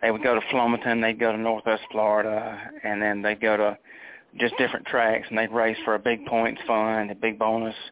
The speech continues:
and then they're starting that this weekend. And they got a bunch of more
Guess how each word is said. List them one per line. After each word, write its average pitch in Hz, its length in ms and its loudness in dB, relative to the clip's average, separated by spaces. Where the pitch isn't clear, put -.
and 110 200 2
then 107 340 2
they're 110 220 2
starting 113 260 2
that 117 180 0
this 107 200 -2
weekend. 110 580 -4
And 113 720 2
they 139 120 0
got 120 180 2
a 101 60 0
bunch 120 340 0
of 110 60 -4
more 107 300 0